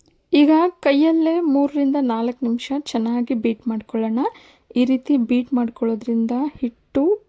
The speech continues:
ಪ್ಲಫಿಯಾಗಿ ತುಂಬ ಚೆನ್ನಾಗಿರುತ್ತೆ. ಸ್ವಲ್ಪ ಹಿಟ್ಟನ್ನ ನೀರಿಗೆ ಸೇರಿಸಿದಾಗ ಈ ರೀತಿ ಮೇಲೆ ತೇಲ್ತಿದೆ ಅಂದ್ರೆ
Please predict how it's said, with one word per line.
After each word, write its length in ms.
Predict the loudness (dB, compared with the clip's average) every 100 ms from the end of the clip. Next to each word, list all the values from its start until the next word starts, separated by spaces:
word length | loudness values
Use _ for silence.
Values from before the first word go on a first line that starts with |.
| _
ಪ್ಲಫಿಯಾಗಿ 800 | -4 -4 -4 -6 -4 -2 -2 -6
ತುಂಬ 360 | -6 -4 -2 -2
ಚೆನ್ನಾಗಿರುತ್ತೆ. 920 | -4 -4 -4 -4 -8 -10 -8 -10 -10 _ _ -20 _
ಸ್ವಲ್ಪ 320 | 2 2 4 0
ಹಿಟ್ಟನ್ನ 380 | 2 0 2 2
ನೀರಿಗೆ 340 | 2 2 0
ಸೇರಿಸಿದಾಗ 560 | -2 -2 -2 -2 0 0
ಈ 100 | 0
ರೀತಿ 260 | -2 -2
ಮೇಲೆ 360 | 0 2 2 0
ತೇಲ್ತಿದೆ 580 | 0 0 0 -2 -2 -2
ಅಂದ್ರೆ 360 | -2 -2 -2